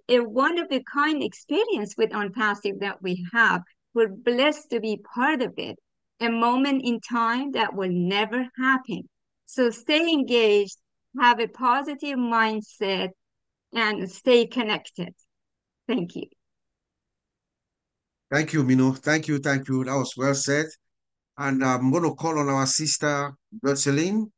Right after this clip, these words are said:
Speaker 2: Sister Jocelyn, I see, I saw your camera open. I assume you're ready to talk to us. Please come on down.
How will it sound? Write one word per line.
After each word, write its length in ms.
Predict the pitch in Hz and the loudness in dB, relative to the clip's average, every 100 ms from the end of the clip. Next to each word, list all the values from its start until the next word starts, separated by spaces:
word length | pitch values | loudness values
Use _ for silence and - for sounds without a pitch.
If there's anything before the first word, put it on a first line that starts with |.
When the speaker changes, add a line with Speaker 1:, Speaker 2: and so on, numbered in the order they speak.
| _ | _
Speaker 2:
Sister 300 | - 131 123 | -18 -10 -6
Jocelyn, 480 | 110 123 117 135 143 | -4 -4 -4 -4 -6
I 100 | 95 | -8
see, 400 | 104 - - 151 | -6 -6 -6 -8
I 140 | 101 | -10
saw 220 | 107 - 135 | -10 -6 -6
your 100 | 110 | -6
camera 440 | 117 120 127 113 | -8 -6 -6 -6
open. 380 | 113 127 139 139 _ - - 107 - - | -8 -8 -10 -10 _ -20 -20 -18 -18 -8
I 60 | 113 | -6
assume 480 | 95 113 - 131 131 | -4 -6 -4 -2 -2
you're 100 | 113 | -2
ready 220 | 123 120 | -4 -8
to 160 | 101 | -12
talk 220 | - 110 - | -10 -10 -8
to 160 | 92 | -10
us. 220 | 110 - - | -8 -10 -12
Please 340 | 120 117 - | -8 -6 -6
come 220 | 131 123 | -6 -4
on 80 | 113 | -4
down. 300 | 104 92 90 | -4 -8 -12